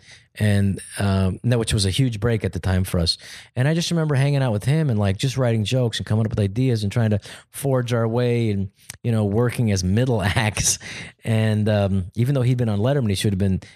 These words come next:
headline, but we were middle acts. We were still just, like, trying to figure out, I mean, how do we headline? We're still kind of in awe of that. And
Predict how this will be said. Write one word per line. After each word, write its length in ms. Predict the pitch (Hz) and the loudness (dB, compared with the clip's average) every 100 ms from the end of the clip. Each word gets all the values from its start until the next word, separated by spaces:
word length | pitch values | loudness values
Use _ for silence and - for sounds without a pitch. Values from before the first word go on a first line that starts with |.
| _ | _
headline, 300 | 131 143 117 | -4 0 0
but 80 | 110 | 0
we 100 | 147 | 0
were 100 | 185 | 0
middle 320 | 190 240 - | 0 -2 -4
acts. 260 | - - - | -4 -4 -2
We 60 | |
were 40 | 127 | 0
still 200 | - 170 | 0 0
just, 240 | 160 - | -2 0
like, 180 | 156 - - - - | -2 -4 -18 -18 -6
trying 180 | 160 160 | -2 -2
to 60 | |
figure 240 | 135 160 156 | 0 0 0
out, 80 | |
I 40 | 143 | 0
mean, 140 | 135 | 0
how 140 | 110 156 | 0 0
do 60 | |
we 120 | 147 | 0
headline? 460 | 123 143 165 123 101 | 0 0 2 0 2
We're 80 | 110 | 0
still 380 | - 151 143 - - | 0 0 0 -4 -4
kind 180 | 131 | 0
of 60 | 123 | 0
in 80 | 101 | 0
awe 400 | 82 123 151 117 | 0 0 2 0
of 80 | 92 | 0
that. 260 | 95 87 - - - _ _ | 0 0 -4 -18 -20 _ _
And 320 | 120 120 120 | 0 0 0